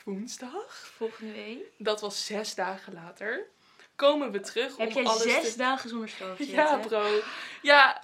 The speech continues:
Speaker 1: het was echt heel erg. Dus, eh, nou, en we werden er op een gegeven moment echt creatief van. Dat we dan gewoon een soort van s-, verlengsnoer uit de gang hadden lopen. En zodat we tenminste onze telefoons op konden laden.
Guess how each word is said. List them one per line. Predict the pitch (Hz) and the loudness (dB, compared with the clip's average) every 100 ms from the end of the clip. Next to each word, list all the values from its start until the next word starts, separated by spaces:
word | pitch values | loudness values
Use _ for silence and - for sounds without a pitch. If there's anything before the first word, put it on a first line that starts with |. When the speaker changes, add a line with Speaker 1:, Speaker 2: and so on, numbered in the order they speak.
| - | -8
Speaker 1:
het | 254 | -8
was | 254 - | -8 -2
echt | 285 285 | -2 -2
heel | 240 269 269 | -6 -4 0
erg. | 226 196 202 - - - - - | 2 2 0 -10 -20 -20 -20 -8
Dus, | 214 269 269 - - | -2 -2 -2 -8 -2
eh, | 247 233 220 - | -2 0 -4 -6
nou, | 214 202 185 - | -2 -2 -2 -4
en | - 226 | -8 -6
we | 226 | -4
werden | 240 247 | -4 -4
er | 220 | -6
op | 220 | -6
een | |
gegeven | - 220 | -8 -10
moment | 220 | -8
echt | 233 - | -10 -10
creatief | - 226 214 262 254 - | -6 -4 -4 -8 -10 -2
van. | 220 214 208 | 2 2 -2
Dat | 208 | -10
we | 208 | -6
dan | 202 202 196 - - - | -4 -4 -6 -16 -20 -14
gewoon | 202 202 202 | -2 -2 -2
een | 208 | -8
soort | 202 208 202 | -10 -10 -10
van | - 180 180 185 _ - _ | -8 -8 -10 -18 _ -20 _
s-, | - - - - | -18 -16 -18 -18
verlengsnoer | - 196 196 233 220 - 214 220 214 208 | -8 -2 0 0 -2 -6 -4 -2 -2 -2
uit | 202 | -4
de | 202 | -6
gang | - 214 220 226 | -6 -2 -2 -2
hadden | 214 208 | -4 -4
lopen. | 208 208 208 208 208 196 190 | 0 4 2 2 0 2 2
En | 202 196 | -2 -4
zodat | 202 202 202 | -6 -8 -8
we | 202 | -12
tenminste | 190 202 233 - | -10 -8 -8 -12
onze | 185 196 | -14 -16
telefoons | 196 185 - 190 214 214 | -16 -18 -16 -10 -10 -10
op | 208 - | -14 -12
konden | 202 196 | -8 -6
laden. | 190 185 185 185 185 | -6 -6 -6 -6 -8